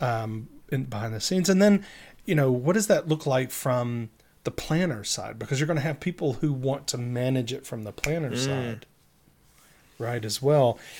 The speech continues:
Speaker 1: And then what happens if you <laughs> start moving stuff around and creating new buckets and all of this and expect it to sync back, but it doesn't, and, uh, f-,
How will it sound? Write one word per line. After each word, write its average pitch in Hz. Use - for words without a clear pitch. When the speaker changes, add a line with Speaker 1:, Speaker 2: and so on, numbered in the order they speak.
Speaker 1:
And 160
then 165
what 175
happens 151
if 156
you 156
<laughs> -
start -
moving 202
stuff 165
around 185
and 131
creating 160
new 196
buckets 143
and 117
all 160
of 143
this 175
and 127
expect -
it 151
to 127
sync -
back, 147
but 120
it -
doesn't, 147
and, 123
uh, 143
f-, -